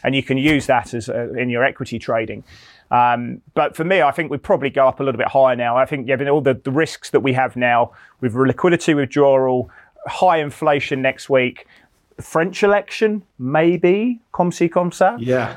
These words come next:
Speaker 1: Um, I'm, I don't think it's gonna be one, but, uh, yeah, I think there's the possibility that we do see the vix pushing up in,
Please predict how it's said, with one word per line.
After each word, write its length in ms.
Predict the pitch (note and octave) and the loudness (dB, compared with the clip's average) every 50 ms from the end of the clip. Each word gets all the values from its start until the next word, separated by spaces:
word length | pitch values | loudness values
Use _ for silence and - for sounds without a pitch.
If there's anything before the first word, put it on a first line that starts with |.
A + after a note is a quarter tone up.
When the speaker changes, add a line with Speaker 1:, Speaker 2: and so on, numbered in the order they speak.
| - | -4
Speaker 1:
Um, 360 | - B2+ C3 C3+ C3+ C3+ C#3 - | 0 2 2 2 2 0 0 0
I'm, 160 | - C#3+ C#3+ C#3+ | 0 0 0 0
I 140 | C3+ C#3 | -2 0
don't 200 | A#2+ D3+ C#3+ C#3 | 0 -2 -4 -4
think 220 | - D3+ C3+ C3 - | -6 -8 -6 -4 -4
it's 140 | B2+ A#2+ - | -6 -4 -2
gonna 200 | - C3+ C3+ A2+ | -4 -2 -2 0
be 200 | C#3+ C#3+ D#3 D#3+ | 0 2 2 2
one, 180 | D#3+ D#3+ D#3+ | 2 0 0
but, 240 | D3 D3 C3 - - | 0 -2 -2 0 2
uh, 140 | C3+ B2+ B2 | 2 2 2
yeah, 180 | A#2+ A2+ C3+ | 2 2 2
I 60 | B2+ - | 0 0
think 160 | - E3 C3 | 0 -2 -2
there's 160 | C3+ C3 - | -2 -4 -4
the 80 | - A#2 | -4 -2
possibility 640 | - C#3+ B2+ - - A#2+ C3 B2 B2 - - B2+ A#2+ | -2 -2 -2 0 -4 -4 -2 -2 -2 -2 0 -2 0
that 80 | A2+ | 0
we 100 | A#2 B2 | 0 -2
do 160 | A#2 - B2+ B2 | 0 0 0 0
see 200 | - - C3 A2+ | 0 0 -2 0
the 80 | A2+ | 0
vix 240 | G2+ C3 A#2+ - - | 0 -2 -4 -4 -4
pushing 320 | - C3+ B2 - - B2 | -2 -2 -2 -2 -2 -4
up 160 | A#2+ A2+ - B2+ | -4 -4 -2 -4
in, 180 | A#2 A2+ G#2 | -4 -4 -6